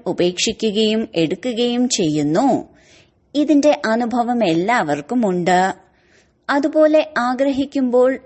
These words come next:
ശരീരത്തിന്റെ ബോധം ഉപേക്ഷിച്ച് അശരീരിയാകൂ. ആഗ്രഹിക്കുമ്പോൾ ശരീരത്തിന്റെ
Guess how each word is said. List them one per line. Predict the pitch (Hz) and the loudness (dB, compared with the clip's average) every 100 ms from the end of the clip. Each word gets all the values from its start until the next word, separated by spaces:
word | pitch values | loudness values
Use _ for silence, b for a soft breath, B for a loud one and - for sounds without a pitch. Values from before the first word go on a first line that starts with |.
| - - | -12 -6
ശരീരത്തിന്റെ | 196 170 214 247 247 240 233 | -2 0 0 0 -2 -2 -2
ബോധം | 233 165 143 143 208 190 | 0 2 2 0 0 0
ഉപേക്ഷിച്ച് | 151 151 - - 147 - 247 226 117 b b b _ | 0 -2 -2 -4 -4 -2 0 0 -4 b b b _
അശരീരിയാകൂ. | 269 294 - 277 170 147 190 208 175 170 170 175 185 202 b b b b _ - | -2 0 0 2 2 0 0 0 0 0 0 0 -2 -6 b b b b _ -4
ആഗ്രഹിക്കുമ്പോൾ | 165 156 170 175 170 175 165 156 240 320 175 b b _ | -2 0 0 0 -2 -2 0 2 2 0 -4 b b _
ശരീരത്തിന്റെ | - 294 285 294 285 285 269 262 269 | -4 -2 0 0 -2 -2 -2 -2 -2